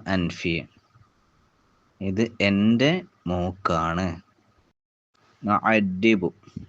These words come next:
അറബിയിലാക്കുക. ഒന്ന്,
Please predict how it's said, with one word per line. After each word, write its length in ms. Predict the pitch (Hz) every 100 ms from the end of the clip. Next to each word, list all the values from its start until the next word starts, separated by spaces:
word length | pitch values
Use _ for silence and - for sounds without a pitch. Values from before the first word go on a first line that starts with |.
| _ _ _ _ -
അറബിയിലാക്കുക. 1300 | 104 101 101 95 110 117 151 110 82 80 80 71 73 65 _ _ - _ _ _ _ _ _ _ _ _ _ -
ഒന്ന്, 340 | 98 85